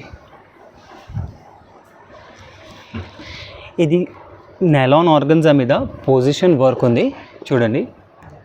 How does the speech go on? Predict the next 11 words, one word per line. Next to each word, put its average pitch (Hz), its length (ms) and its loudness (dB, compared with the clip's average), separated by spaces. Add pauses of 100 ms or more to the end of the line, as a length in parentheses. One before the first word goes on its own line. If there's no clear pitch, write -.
(2000)
రౌండ్‌లో 160 340 2
మొత్తం 156 260 2
డిజిటల్ 143 360 0
with - 180 -4
position 139 440 2
వస్తది 113 360 -2
ఇది. 160 120 0 (460)
This 151 180 0
type-లో 180 240 0
మీ 175 100 0
దగ్గర 185 140 2